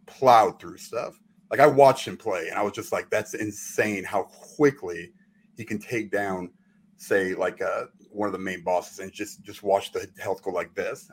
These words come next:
I'm jumping all over the place trying to not die, basically, the entire time. And, and it, there, there are some parts that I really do enjoy, but, you know, once they get the drop rate, I think, tuned in,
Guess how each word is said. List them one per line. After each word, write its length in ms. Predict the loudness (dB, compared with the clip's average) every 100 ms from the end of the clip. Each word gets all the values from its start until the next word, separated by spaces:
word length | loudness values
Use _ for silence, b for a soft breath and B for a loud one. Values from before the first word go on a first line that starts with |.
| 0
I'm 320 | 2 4 0
jumping 340 | -2 -2 0 4
all 140 | 4
over 160 | 4 0
the 80 |
place 280 | -6 -4 -4
trying 340 | -6 -4 -4 -4
to 120 | -8 -12 _ _ -6
not 440 | -2 -2 -4 -4
die, 380 | 4 6 6 2
basically, 580 | -2 -4 -4 -12 -10 -10 _ b b b b
the 80 | -4
entire 360 | 0 0 0
time. 360 | -2 -8 -8 -8 -4
And, 140 | -2
and 200 | 0 -2
it, 160 | -2 -4 -6 -20 _ _
there, 160 | -2 0
there 180 | 2 4
are 140 | 4
some 260 | 4 -4 0
parts 300 | 2 2 2
that 100 | 2
I 40 |
really 260 | 2 0 -2
do 160 | -2
enjoy, 420 | -2 -2 -2 -4 -6 b b b b _
but, 280 | 0 0 -4 _ _ _
you 120 | -6
know, 60 | -4
once 320 | -2 -4 -6
they 120 | -6
get 180 | -6 -6
the 80 | -8
drop 380 | -6 -2 -2 -2
rate, 160 | -2
I 60 | -2
think, 240 | -4 -8 -10 _ -16
tuned 360 | -10 -8 -4
in, 320 | -4 -4 -6